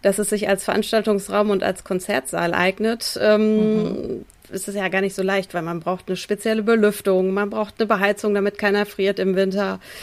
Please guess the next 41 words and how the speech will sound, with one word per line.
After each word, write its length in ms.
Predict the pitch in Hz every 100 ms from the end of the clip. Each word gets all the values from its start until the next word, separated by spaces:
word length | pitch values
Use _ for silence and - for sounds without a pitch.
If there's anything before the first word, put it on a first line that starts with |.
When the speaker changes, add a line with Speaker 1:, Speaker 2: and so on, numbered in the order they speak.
| - - 247 -
Speaker 2:
Ja, 60 |
klar, 220 | 202 196 196
in 40 |
der 80 | 196
Speaker 1:
Ähm, 100 | 196
Speaker 2:
Kirche 240 | 220 233 240
friert 240 | 240 240
man 100 | 180
eigentlich 320 | 165 175 165
immer 160 | - 160
Speaker 1:
Mhm. 40 |
Speaker 2:
gern, 380 | 247 254 262 294
ne? 140 | 370 247 -
Also 180 | 175 180
das 180 | 175
ist, 160 | 185 -
aber 140 | 185
das 100 | 185
ist 60 | 180
ja 80 | 180
auch 60 | 202
nicht 180 | 180
schön 180 | - 180
beim 120 | 170
Konzert, 600 | 165 170 - 185 180 - -
äh, 220 | 175 165 165
da 180 | - 180
sich 220 | - 190
einen 80 | 185
abzufrieren. 600 | - - 185 - 175 170
Speaker 1:
Ja, 260 | 196 214 214
aber 120 | 196
ich 120 | 190
glaub, 260 | 208 220 -
eine 360 | 208 214 214
der 100 | 190
größten 380 | 190 208 262 262
Herausforderungen 840 | 220 226 240 240 226 214 226 226
ist 160 | 208 208
so, 240 | 202 202
die, 380 | 196 202 202